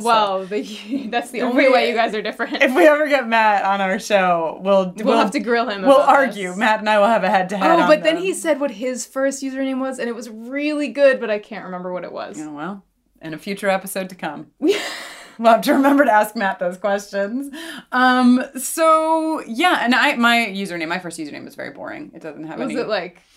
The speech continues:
Speaker 2: Kristen?
Speaker 1: It, it was Chris three nine one eight because my best friends had gone away to college,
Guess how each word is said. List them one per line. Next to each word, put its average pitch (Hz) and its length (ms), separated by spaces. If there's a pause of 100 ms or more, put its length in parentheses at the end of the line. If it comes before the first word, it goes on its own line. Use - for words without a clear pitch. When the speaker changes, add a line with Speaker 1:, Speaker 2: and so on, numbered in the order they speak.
(120)
Speaker 2:
Kristen? 240 640
Speaker 1:
It, 277 60
it 262 40
was 262 160
Chris 311 440
three 233 340
nine 196 400
one 175 180
eight 185 420
because 196 380
my 180 220
best 180 360
friends 180 600
had 175 240
gone 160 240
away 156 160
to - 40
college, 214 640